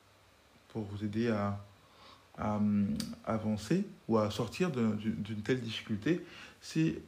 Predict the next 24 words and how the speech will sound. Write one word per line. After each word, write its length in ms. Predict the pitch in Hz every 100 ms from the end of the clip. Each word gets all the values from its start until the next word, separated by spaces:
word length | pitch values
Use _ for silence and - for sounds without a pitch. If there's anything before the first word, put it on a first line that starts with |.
| -
le 140 | 120
livre 340 | 156 190 139
Les 140 | 127 117
blessures 580 | 123 180 165 - 226 156
du 80 |
silence, 720 | 143 - 113 98 - - - - _ - _ _ _
qui 60 | -
peut 100 | -
être 100 | 117
très, 180 | - -
très 240 | 110 - 110
intéressant, 640 | 101 110 98 - 165 202 - - - - - - - -
ou 60 | 151
bien 320 | 131 123 - - - - _
Narcisse. 680 | 104 143 151 - 104 - - - -
Bien 220 | - 110
sûr, 220 | 110 156 151
quand 140 | 113
je 60 | 107
dis 140 | 117
ou 60 | 113
bien, 200 | 110 143
vous 80 | 117
pouvez, 240 | 117 110